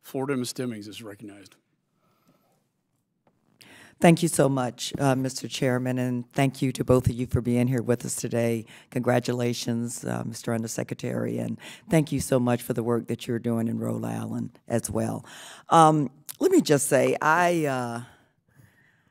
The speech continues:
Speaker 2: we've heard a lot about, uh, what happened in twenty sixteen, uh, with our election, and and I grew up in Florida, and Florida's the state that kinda keeps everyone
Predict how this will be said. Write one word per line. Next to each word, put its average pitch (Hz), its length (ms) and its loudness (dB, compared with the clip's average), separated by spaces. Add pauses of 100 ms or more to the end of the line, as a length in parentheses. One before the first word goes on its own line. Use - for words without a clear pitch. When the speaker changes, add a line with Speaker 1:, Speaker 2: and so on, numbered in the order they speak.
(140)
Speaker 2:
we've 185 140 -2
heard 165 220 6
a 139 40 4
lot 135 360 4
about, 120 560 -2 (100)
uh, 117 160 -2
what 123 180 -4
happened 120 440 -4
in 117 100 -6
twenty 120 280 -6
sixteen, 113 880 -8 (120)
uh, 113 320 -10
with 113 240 -8
our 110 180 -2
election, 113 720 -6
and - 180 -8 (1400)
and 131 120 -2
I 165 120 6
grew 151 240 4
up 139 180 6
in 131 120 4
Florida, 120 640 0 (800)
and - 300 -8
Florida's 131 480 2
the - 60 -12
state 135 420 0
that 123 180 -4
kinda 120 220 -2
keeps 135 340 -6
everyone 123 640 0